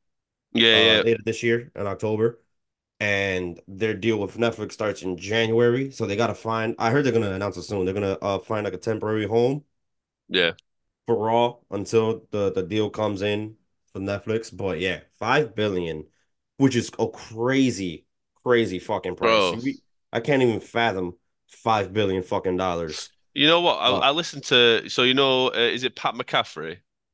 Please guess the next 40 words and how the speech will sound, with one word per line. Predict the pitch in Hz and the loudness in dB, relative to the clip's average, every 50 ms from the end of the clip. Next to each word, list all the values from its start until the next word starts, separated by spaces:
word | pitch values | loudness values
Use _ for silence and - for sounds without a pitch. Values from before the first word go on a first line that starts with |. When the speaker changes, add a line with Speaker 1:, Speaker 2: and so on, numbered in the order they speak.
| _ _ _ _ _ - | _ _ _ _ _ -6
Speaker 1:
who | 98 95 92 90 | -4 -2 -2 0
used | 92 92 90 - | 0 2 2 4
to | 113 | 4
be | 95 | 4
Speaker 2:
Yeah. | 87 | 4
Speaker 1:
in | 87 | 4
the | 90 | 4
N | 87 87 | 2 2
F | 85 - | 2 2
L? | 98 85 87 90 | 2 0 0 2
His, | 110 113 104 - - | 0 -2 -2 -2 -4
his | - 107 127 117 101 | -4 0 0 0 2
show, | - - 92 82 80 80 _ _ _ _ | 2 0 0 0 -2 -4 _ _ _ _
big, | - 131 131 107 - - - | -2 0 0 -2 -4 -6 -6
I | 101 | -4
can't | - - 117 110 | -2 -2 -2 -2
remember | 104 98 92 95 | -2 -4 -4 -4
what | - | -4
the | 87 | -4
show's | 95 - 104 95 92 | -4 -2 -2 -4 -4
called | - - 101 92 90 | -4 -2 -2 0 0
now, | 85 87 90 | 0 -2 -2
but | 85 85 | 0 -2
he's | 98 | -2
got | - 117 87 - - | 0 0 -2 0 0
a | - 101 | -2 -2
podcast, | - - 80 87 92 - - - | -2 -2 -4 -4 -6 -8 -12 -8
amazing | - 101 107 104 101 - 90 85 | -4 0 0 0 0 0 -4 -6
podcast. | - 82 78 - 87 80 - | -8 -8 -6 -4 -4 -2 -2
I | 87 | 0
listen | 95 95 90 - 95 | 0 0 -2 -4 -4
to | - 95 82 78 | -2 0 0 0
it | - - | 0 0
every | - 101 92 90 92 87 | -2 -2 -2 -4 -6 -4
day, | 87 82 80 - _ - - - - - - - _ _ _ _ _ - | -2 -2 -2 -4 _ -14 -20 -18 -16 -16 -18 -18 _ _ _ _ _ 0
um, | 87 87 85 85 82 82 80 80 - - | 0 2 2 0 -2 -6 -10 -12 -8 -4
while | 87 87 | -2 -2
I'm | 85 85 | -2 -2
at | 80 69 | -4 -4
work. | 82 82 78 73 - - | -4 -4 -4 -4 -6 -12